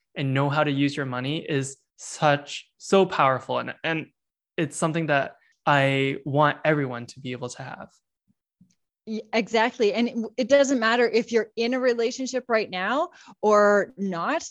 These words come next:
Speaker 2: You know, I'm working with, um, a few different clients, single ladies clients who are just coming out of a divorce. And they're saying, "Holy cow, okay, this is what I've got to deal with. And now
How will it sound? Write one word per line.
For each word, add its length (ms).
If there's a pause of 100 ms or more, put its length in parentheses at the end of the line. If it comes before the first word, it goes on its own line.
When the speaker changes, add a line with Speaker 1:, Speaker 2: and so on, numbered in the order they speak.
Speaker 2:
You 100
know, 120
I'm 180
working 280
with, 320 (120)
um, 500 (140)
a 80 (260)
few 300
different 360
clients, 400
single 220
ladies 300
clients 360
who 120
are 120
just 360
coming 300
out 180
of 100
a 60
divorce. 500 (960)
And 120
they're 80
saying, 340 (120)
"Holy 220
cow, 260
okay, 480
this 220
is 120
what 120
I've 140
got 200
to 100 (160)
deal 280
with. 240 (380)
And 240
now 720